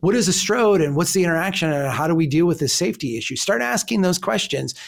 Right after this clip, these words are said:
And what will happen is, like, internally, the incentives of the profession will change from how do we get capital from the state and federal governments to build the next strode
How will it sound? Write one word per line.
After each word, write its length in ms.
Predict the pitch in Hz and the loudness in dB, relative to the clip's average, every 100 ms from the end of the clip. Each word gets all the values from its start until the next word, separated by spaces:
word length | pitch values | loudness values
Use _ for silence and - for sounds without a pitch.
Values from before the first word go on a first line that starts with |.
| - - | -12 -2
And 160 | 160 | 2
what 100 | 175 | 2
will 100 | 208 | 2
happen 360 | 139 185 214 185 | 0 -2 -2 0
is, 200 | 147 127 | 0 0
like, 240 | 143 139 - - _ 208 | -2 -4 -14 -20 _ 2
internally, 760 | 220 226 226 208 220 202 165 | 4 4 2 2 4 4 4
the 220 | 156 147 | 2 0
incentives 580 | 135 - 165 170 165 123 | 0 -2 -2 0 0 0
of 100 | 131 | -4
the 80 | 131 | -4
profession 580 | 127 143 160 - 123 123 | -6 -4 -2 -2 -4 -4
will 140 | 123 | -4
change 640 | - - 240 151 123 120 - _ _ | -4 -2 -2 -2 -4 -10 -14 _ _
from 440 | - 160 147 143 143 - - | -6 -2 0 -2 -4 -14 -6
how 180 | 165 | 0
do 80 | 220 | 2
we 140 | 208 151 | 4 2
get 340 | 170 - - _ - | 0 -2 -10 _ -8
capital 520 | - 185 190 190 175 | -4 -4 0 2 2
from 180 | 160 147 | 0 0
the 80 | 135 | 0
state 200 | - 185 | 0 -2
and 120 | 170 | -2
federal 220 | 160 143 | -2 0
governments 480 | 139 147 165 170 - | 0 0 0 0 -2
to 100 | 123 | -4
build 340 | 120 156 151 | 0 2 2
the 80 | 135 | 0
next 260 | 139 131 - | -2 -4 -4
strode 520 | - 143 202 254 | -4 -2 0 0